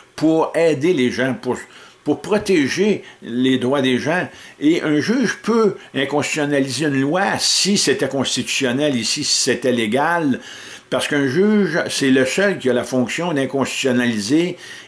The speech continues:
et de forcer le désaveu, de faire désavouer les lois. Mais il n'y a plus rien qui existe là-dessus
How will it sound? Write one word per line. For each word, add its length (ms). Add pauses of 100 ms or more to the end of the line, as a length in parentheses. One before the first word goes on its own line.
et 220
de 180
forcer 480
le 200
désaveu, 680
de 100
faire 220
désavouer 680
les 160
lois. 240 (340)
Mais 200
il 120
n'y 80
a 20
plus 140
rien 180
qui 120
existe 340
là-dessus 460